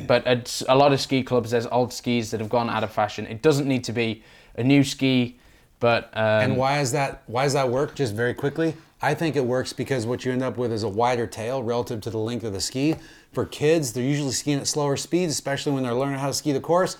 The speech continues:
Speaker 2: And that wider tail, proportionally speaking to the rest of the forebody of the ski, helps keep the ski from dropping tail deep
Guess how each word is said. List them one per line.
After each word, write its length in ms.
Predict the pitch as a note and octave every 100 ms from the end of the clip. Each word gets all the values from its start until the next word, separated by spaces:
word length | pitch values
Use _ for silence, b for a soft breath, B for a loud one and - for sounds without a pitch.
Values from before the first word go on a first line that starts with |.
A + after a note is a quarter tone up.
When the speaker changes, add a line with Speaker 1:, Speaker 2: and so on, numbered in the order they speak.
| B B B
Speaker 2:
And 140 | C3+
that 200 | C3+ A#2
wider 380 | A2 C3 D#3 D3
tail, 260 | C3 D3+ D#3+
proportionally 600 | - - D#3 D3 D#3 D3+
speaking 400 | - D3 D#3+ D#3+
to 80 | C#3+
the 100 | A2+
rest 260 | C3 B2+
of 60 | B2
the 60 | A2+
forebody 420 | C#3+ C3 C3 C3
of 60 |
the 60 | A2+
ski, 360 | - D#3+ E3+ B B B -
helps 240 | D3 -
keep 240 | - D#3+
the 80 | C#3+
ski 300 | B2+ - D#3+
from 240 | D3+ C3+ A2+
dropping 440 | C3+ C3+ C#3 B2+
tail 280 | A#2+ C#3+ C3+
deep 340 | C#3 F3 F3